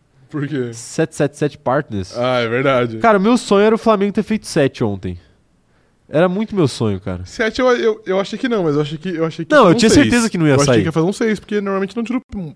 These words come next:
Speaker 1: muito pé, né?
Speaker 2: Não, óbvio
Speaker 1: O São
Speaker 2: que tinha.
Speaker 1: Paulo eu não, não tiro o pé nem fudendo.
Speaker 2: Não, mas era óbvio que ia tirar o pé. Tipo assim, a gente quase morreu quinta-feira.
Speaker 1: Ah, é, isso é verdade.
Speaker 2: E o time tá todo fudido.
Speaker 1: Aham.
Speaker 2: E quinta, e próxima quinta tem jogo ainda. Ah, enfim, complicado. Mas, né?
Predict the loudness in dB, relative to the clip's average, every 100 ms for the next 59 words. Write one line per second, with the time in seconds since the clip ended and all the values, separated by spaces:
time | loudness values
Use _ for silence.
0 | -10 -10 -6 -4 -4 -2 0 2 2 2
1 | -2 0 2 4 6 6 6 4 0 0
2 | 0 -2 -4 -2 -2 -2 -4 0 4 6
3 | 4 4 4 2 0 -4 -2 -2 0 -4
4 | -4 -6 -6 -6 -2 0 0 2 2 4
5 | 2 0 -6 -4 0 0 0 0 0 0
6 | -2 -6 -8 -4 0 2 4 4 2 -2
7 | 0 0 0 -2 -2 -2 -2 0 0 2
8 | 0 -2 -10 _ _ _ _ _ _ -12
9 | -8 -10 -8 -4 -4 -4 -8 -10 -2 -2
10 | -2 -8 -8 -16 -14 -12 -8 -6 -6 -8
11 | -10 -12 -16 _ _ _ _ _ -14 -12
12 | -12 -16 -20 -20 -20 -20 -20 -20 -16 -16
13 | -16 -20 _ _ -20 -14 -12 -10 -12